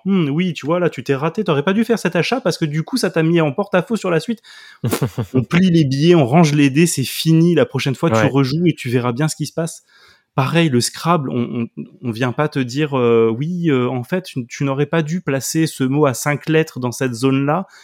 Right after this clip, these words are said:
Speaker 1: parce que, tu vois, tu t'es bloqué une ouverture.
Speaker 2: <laughs>
Speaker 1: Ça n'arrive jamais. Tu ranges les
Speaker 2: C'est vrai.
Speaker 1: lettres et puis tu te tais. <laughs> Et c'est vrai
Speaker 2: Oui,
Speaker 1: que
Speaker 2: c'est
Speaker 1: le
Speaker 2: ça.
Speaker 1: jeu
Speaker 2: Et
Speaker 1: de
Speaker 2: puis en
Speaker 1: rôle a
Speaker 2: plus,
Speaker 1: cette approche.
Speaker 2: euh, voilà, c'est que en plus, euh, je,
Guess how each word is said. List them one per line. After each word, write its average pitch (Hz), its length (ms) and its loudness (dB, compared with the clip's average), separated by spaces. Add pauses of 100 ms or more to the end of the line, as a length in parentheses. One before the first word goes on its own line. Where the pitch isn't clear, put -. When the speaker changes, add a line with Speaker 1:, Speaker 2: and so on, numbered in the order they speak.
(120)
Speaker 1:
parce 135 220 -6
que, 180 120 -4 (100)
tu 156 80 0
vois, 196 140 0
tu - 120 -4
t'es 156 120 0
bloqué 175 380 4
une 196 100 4
ouverture. 175 460 0
Speaker 2:
<laughs> - 580 -4
Speaker 1:
Ça - 180 0
n'arrive 143 380 2
jamais. 160 480 6 (280)
Tu - 160 4
ranges 135 280 4
les 131 80 2
Speaker 2:
C'est 135 80 6
vrai. 165 100 8
Speaker 1:
lettres - 220 4
et 160 60 4
puis 180 180 0
tu - 140 -6
te - 100 2
tais. 165 300 2
<laughs> - 1120 -6
Et 127 60 0
c'est 147 140 -2
vrai 190 80 4
Speaker 2:
Oui, - 0 -
Speaker 1:
que 147 60 2
Speaker 2:
c'est 147 60 2
Speaker 1:
le 139 60 6
Speaker 2:
ça. 165 100 4
Speaker 1:
jeu 170 60 6
Speaker 2:
Et - 20 6
Speaker 1:
de 127 40 2
Speaker 2:
puis 139 100 2
en - 40 4
Speaker 1:
rôle - 60 2
a - 20 0
Speaker 2:
plus, 170 140 2
Speaker 1:
cette 131 140 4
approche. 117 300 4
Speaker 2:
euh, 120 180 -2 (680)
voilà, 131 240 4
c'est 123 160 -4
que 123 120 -2
en 123 140 4
plus, 175 320 0
euh, 113 600 -2
je, 135 160 -14